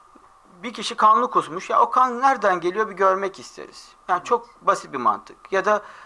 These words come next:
e, ilaç kullanıyorum hocam, ona rağmen hiç iyi olmadım.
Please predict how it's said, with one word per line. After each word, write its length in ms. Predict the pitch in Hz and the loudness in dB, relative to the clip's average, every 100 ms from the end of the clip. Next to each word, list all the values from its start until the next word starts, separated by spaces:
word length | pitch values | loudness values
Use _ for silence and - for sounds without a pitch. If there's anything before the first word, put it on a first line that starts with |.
| - _ 180 | -20 _ -4
e, 60 | 196 | 2
ilaç 580 | 190 180 202 240 240 | 2 2 2 2 2
kullanıyorum 560 | - 214 190 165 147 139 | -4 2 2 4 2 2
hocam, 380 | 139 143 208 240 - - - - | -2 0 -4 -4 -18 -20 -14 -2
ona 260 | 233 254 | 4 6
rağmen 300 | 233 220 240 | 6 4 2
hiç 220 | 262 - 214 | -2 -6 0
iyi 100 | 214 | 4
olmadım. 520 | 202 143 113 104 | 4 2 -4 -6